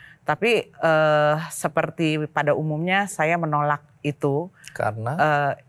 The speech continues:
Speaker 1: saya menolak kalau anak saya itu Down syndrome, anak saya
Speaker 2: Oh,
Speaker 1: punya kelainan
Speaker 2: tidak
Speaker 1: gitu.
Speaker 2: bisa menerima.
Speaker 1: Tidak bisa menerima,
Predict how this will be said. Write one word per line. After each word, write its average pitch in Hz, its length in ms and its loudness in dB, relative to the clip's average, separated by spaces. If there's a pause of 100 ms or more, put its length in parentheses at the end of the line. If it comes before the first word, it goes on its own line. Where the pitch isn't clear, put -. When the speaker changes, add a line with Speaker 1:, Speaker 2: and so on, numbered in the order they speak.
(160)
Speaker 1:
saya 202 160 -2
menolak 185 320 2
kalau 160 240 0
anak 151 240 -2
saya 156 240 -2
itu 208 320 0
Down 147 160 0
syndrome, 131 480 -2
anak 143 160 0
saya 170 80 4
Speaker 2:
Oh, 156 80 2
Speaker 1:
punya 147 160 0
kelainan 139 560 0
Speaker 2:
tidak 143 240 0
Speaker 1:
gitu. 135 80 0
Speaker 2:
bisa - 80 -2
menerima. 131 480 0
Speaker 1:
Tidak 170 240 2
bisa 180 160 0
menerima, 180 460 0